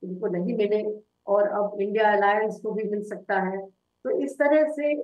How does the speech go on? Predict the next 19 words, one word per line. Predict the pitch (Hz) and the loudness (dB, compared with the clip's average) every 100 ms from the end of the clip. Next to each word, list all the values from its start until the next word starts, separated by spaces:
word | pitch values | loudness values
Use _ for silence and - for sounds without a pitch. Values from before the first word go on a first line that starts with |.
| - | -6
ये | 175 202 294 | -6 -2 0
जो | - 285 240 | 0 0 0
मुद्दा | 190 185 226 | 0 0 2
है | 214 202 202 202 | 2 4 2 2
आरक्षण | 175 202 196 226 196 | 0 0 -2 -2 -2
का, | - - - _ _ _ 196 | -4 -6 -8 _ _ _ -6
ये | 240 262 | -2 -2
इस | - 220 196 | -2 -6 0
बार | 196 208 202 | 2 4 0
बहुत | 170 165 - 202 | -6 -8 -8 -6
इंपॉर्टेंट | 175 170 160 190 185 | -4 -2 0 0 -2
हो | 156 | -4
गया | 151 151 | -4 -6
है। | 147 - - _ _ _ _ - | -6 -10 -18 _ _ _ _ -2
और | 202 208 214 254 | 4 4 4 0
इस | 254 233 | -4 -2
इलेक्शन | 208 202 - 254 | -2 -2 2 2
में, | 247 220 226 233 233 | 2 2 2 2 -2
अ, | - | 0